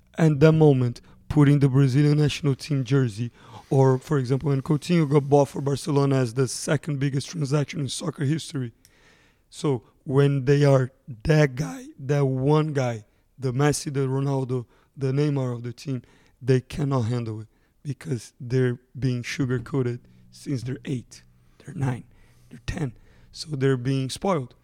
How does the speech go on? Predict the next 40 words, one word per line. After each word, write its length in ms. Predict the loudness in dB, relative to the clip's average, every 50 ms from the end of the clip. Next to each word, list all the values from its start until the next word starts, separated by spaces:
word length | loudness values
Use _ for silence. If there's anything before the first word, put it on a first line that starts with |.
| _ _ _ _ -14
So 180 | -12 -8 -6 -4
they're 220 | -2 0 0 0
getting 420 | 2 0 0 0 0 -2 -4 -6 -6
the 120 | -6 -4
cars, 360 | 0 2 4 4 4 4 2
they're 120 | 0 -4 -4
getting 260 | -4 -6 -6 -6 -6
the 80 | -8
sponsorships, 880 | -8 -10 -8 -4 -2 -2 -2 -2 -4 -8 -10 -8 -6 -6 -8 -8 -8 -6
they're 260 | -4 -2 -2 -2 -4 -8 -14 -20 -20 -20 _
showing 440 | -20 -18 -18 -14 -12 -8 -6 -6 -6
up 180 | -6 -6 -8
on 120 | -12 -12 -10
T 160 | -10 -10 -6
V. 280 | -4 -2 -2 -2 -4 -6 _ _ _ _
I 120 | -10 -8 -6
mean, 180 | -4 -4 -4
you 100 | -4 -4
look 300 | -2 -2 -4 -4 -4 -6
at 140 | -8 -6 -4
those, 200 | -4 -4 -6 -6 _ _ _ _ -8
I 80 | -6
mean, 200 | -4 -4 -4 -2
they're 180 | -2 -2 -4 -4
kids 420 | -6 -12 -10 -8 -8 -8 -8 -8
now, 200 | -8 -6 -6 -6
they're 240 | -6 -6 -6 -8 -8 -8
eight, 200 | -6 -6 -6 -4
nine 200 | -4 -6 -6 -6
years 280 | -6 -6 -8 -8 -6 -6
old, 260 | -6 -6 -8 -10 -14 _ _ _ _ _ _ _ -10
Brazilians 540 | -4 -2 -2 -2 -2 -2 -2 -2 -4 -4 -4
that 160 | -6 -6 -6
play 180 | -4 -4 -4
in 180 | -4 -4 -6 -6
the 100 | -4 -6
academies. 340 | -6 -4 -4 -6 -6 -6 -8 -12 -20 -20 -20 -20 -14 -6
They're 220 | -2 0 0 0
being 300 | 0 -2 -4 -2 -2 -4
flown 800 | -6 -8 -12 -10 -2 2 4 4 6 4 4 2 2 -2 -4 -6